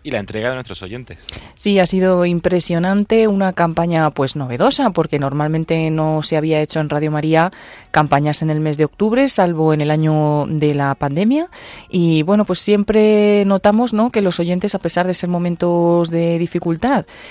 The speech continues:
Speaker 2: y por eso mismo, pues, también la radio necesita más ayuda, ¿no? Pues,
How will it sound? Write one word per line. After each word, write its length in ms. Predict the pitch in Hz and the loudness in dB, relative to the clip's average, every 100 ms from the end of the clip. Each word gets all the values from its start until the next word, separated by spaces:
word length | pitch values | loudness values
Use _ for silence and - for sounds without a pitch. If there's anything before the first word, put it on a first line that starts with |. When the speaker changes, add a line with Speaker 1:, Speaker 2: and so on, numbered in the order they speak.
| - | -6
Speaker 2:
y 100 | 170 | -4
por 180 | 160 147 | 2 2
eso 200 | 170 175 | 4 2
mismo, 320 | 196 208 156 | 2 2 0
pues, 220 | 139 139 - | 0 -2 -2
también 340 | 139 147 160 | -2 0 0
la 80 | 143 | 2
radio 260 | 160 160 | 2 0
necesita 760 | 147 143 139 156 156 147 139 - | 0 -2 -4 -2 0 0 0 -2
más 300 | 160 156 - | -2 -2 -2
ayuda, 320 | 147 175 190 185 | -2 0 0 -2
¿no? 160 | 262 - - - - - | -4 -8 -18 -20 -20 -2
Pues, 680 | 175 160 151 151 147 - | 4 6 6 4 2 -2